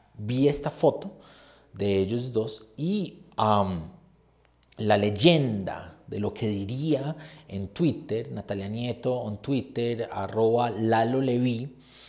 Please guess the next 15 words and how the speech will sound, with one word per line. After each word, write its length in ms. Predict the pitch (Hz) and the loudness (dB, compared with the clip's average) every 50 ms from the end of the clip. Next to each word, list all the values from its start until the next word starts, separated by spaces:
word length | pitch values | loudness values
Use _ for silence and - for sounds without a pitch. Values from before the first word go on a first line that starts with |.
| - - - - - - - - _ _ _ - | -18 -18 -18 -18 -18 -18 -20 -20 _ _ _ 4
"Te 140 | 110 113 | 6 8
amo, 420 | 117 120 123 120 123 131 143 156 - | 8 8 6 4 2 2 0 -2 -2
orgullosa 600 | - 113 107 113 113 104 104 107 107 - 135 123 | -4 -4 -2 -2 0 0 0 0 0 0 0 0
de 120 | 123 117 | 0 -2
tenerte", 720 | - - 123 135 147 147 135 117 - - - - 135 127 - - | -2 -2 -2 0 2 2 2 2 0 -4 -4 -4 -4 -4 -4 -2
y 160 | 123 120 127 | 0 2 4
de 300 | 127 123 123 135 143 151 | 4 4 4 4 4 2
puntos 420 | 143 143 - 123 110 - 131 127 | 0 -4 -6 -6 -6 -4 -4 -6
suspensivos, 920 | - - 131 - - - 131 127 117 - - - 170 127 104 104 123 - | -4 -6 -6 -6 -4 -6 -6 -4 -6 -6 -6 -4 -4 -2 -2 -2 -4 -4
pero 260 | - - 104 92 98 - | -6 -6 -4 -4 -4 -4
uno 280 | - 113 113 120 131 135 | -4 -4 -4 -2 -2 0
le 120 | 131 113 | 2 2
da 240 | 98 95 98 - - | 4 2 0 -2 -4
clic 440 | - 202 196 156 - - - - - - _ - - _ _ _ _ _ _ _ _ _ _ _ _ - _ _ | -2 0 0 0 -2 -4 -8 -12 -12 -16 _ -20 -20 _ _ _ _ _ _ _ _ _ _ _ _ -20 _ _
a 420 | - 101 95 87 87 - - - | -2 -2 -2 -2 -4 -8 -12 -16